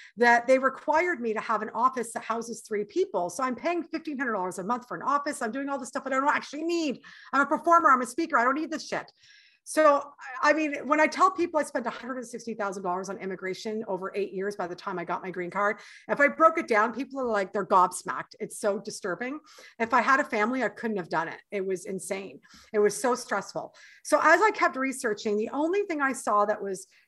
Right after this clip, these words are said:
you know, when I, in my research is that I could apply as a person of extraordinary ex-, ability. And I was like, "But you have to be, to do that, you have to prove that you're in the top one percentile in three out of ten of their categories."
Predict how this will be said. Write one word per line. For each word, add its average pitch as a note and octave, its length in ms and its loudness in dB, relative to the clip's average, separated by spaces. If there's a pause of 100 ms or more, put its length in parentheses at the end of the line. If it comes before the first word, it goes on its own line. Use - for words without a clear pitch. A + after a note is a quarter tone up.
(100)
you A#3+ 160 -2
know, G#3+ 140 4
when A3 140 2
I, G#3+ 180 4
in A3+ 100 -2
my G#3 100 0
research A3+ 680 -2
is G#3+ 220 -2
that A3 200 2
I A#3+ 180 0
could C4+ 200 -6 (220)
apply B3+ 480 0 (140)
as G3+ 100 -6
a G#3 40 -8
person A#3+ 380 -6
of G3+ 80 -6
extraordinary F#3+ 840 -4
ex-, - 220 -16 (180)
ability. C4+ 600 2 (680)
And B3 180 2
I C4+ 240 4
was C#4+ 140 -4
like, B3 280 0
"But B3+ 120 -4
you B3 100 -4
have D4 280 0
to C#4 60 -6
be, A#3+ 600 -6
to A3+ 100 -6
do F4 280 0
that, G#3+ 220 4
you A#3+ 140 -2
have C4 220 0
to - 100 -12
prove B3+ 240 -6
that A#3+ 80 -12
you're G#3 100 -4
in G3+ 60 -4
the G#3 60 -4
top A#3+ 320 -4
one A3 100 0
percentile F#3+ 720 -2
in F#3+ 120 -6 (100)
three C#4 320 -4
out G#3+ 220 -4
of G3+ 80 -10
ten A3+ 240 -2
of G#3+ 80 -8
their F#3 100 -8
categories." G3 680 -6